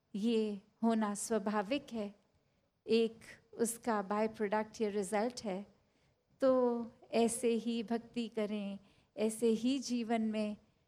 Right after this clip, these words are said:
रास्ता जो सिर्फ और सिर्फ निराकार पे आधारित है,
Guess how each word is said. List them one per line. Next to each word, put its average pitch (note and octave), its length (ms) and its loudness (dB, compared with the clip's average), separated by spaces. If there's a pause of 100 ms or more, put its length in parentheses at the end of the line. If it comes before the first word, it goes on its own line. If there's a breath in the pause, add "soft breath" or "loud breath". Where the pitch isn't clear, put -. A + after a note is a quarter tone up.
(580)
रास्ता G#3+ 640 4 (160)
जो G#3+ 500 4 (560)
सिर्फ D4 500 2
और C4 100 4
सिर्फ A#3+ 520 -2
निराकार A3+ 640 2
पे B3+ 220 -2
आधारित G#3+ 640 0
है, G#3+ 260 -4